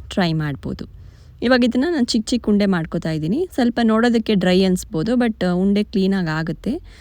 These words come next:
ಆ, ಏನೂ ಪ್ರಾಬ್ಲಮ್ ಇಲ್ಲ. So ಹಾಗಾಗಿ ಇದನ್ನ ಉಂಡೆ ಮಾಡ್ಕೋತಾ ಇದ್ದೀನಿ. ಸ್ವಲ್ಪ ಚಿಕ್ಕ ಚಿಕ್ಕ ಉಂಡೆನೇ ಮಾಡ್ಕೋತಾ ಇದ್ದೀನಿ. ಇಲ್ಲಾಂದ್ರೆ ತುಂಬ ದೊಡ್ಡ ಲಡ್ಡು ಆಗೋಗುತ್ತೆ. ಅವಾಗ ಒಂದನ್ನ ತಿನ್ನೋದೇ ಜಾಸ್ತಿ ಅನ್ಸ್ಬಿಡುತ್ತೆ. ಹಾಗಾಗಿ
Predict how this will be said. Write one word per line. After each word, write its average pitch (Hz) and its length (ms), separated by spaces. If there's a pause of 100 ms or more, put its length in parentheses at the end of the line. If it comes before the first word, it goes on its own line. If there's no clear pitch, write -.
(360)
ಆ, 175 80
ಏನೂ 196 340
ಪ್ರಾಬ್ಲಮ್ 175 460
ಇಲ್ಲ. 170 120 (240)
So 226 120
ಹಾಗಾಗಿ 208 540 (300)
ಇದನ್ನ 196 280
ಉಂಡೆ 226 300
ಮಾಡ್ಕೋತಾ 175 400
ಇದ್ದೀನಿ. 160 140
ಸ್ವಲ್ಪ 233 280
ಚಿಕ್ಕ - 240
ಚಿಕ್ಕ 226 200
ಉಂಡೆನೇ 185 240
ಮಾಡ್ಕೋತಾ 165 460
ಇದ್ದೀನಿ. 160 340 (420)
ಇಲ್ಲಾಂದ್ರೆ 233 320
ತುಂಬ 233 360 (120)
ದೊಡ್ಡ 185 360
ಲಡ್ಡು 180 340
ಆಗೋಗುತ್ತೆ. 156 540 (400)
ಅವಾಗ 180 300
ಒಂದನ್ನ 202 460
ತಿನ್ನೋದೇ 190 360
ಜಾಸ್ತಿ 160 400
ಅನ್ಸ್ಬಿಡುತ್ತೆ. 147 500
ಹಾಗಾಗಿ 214 460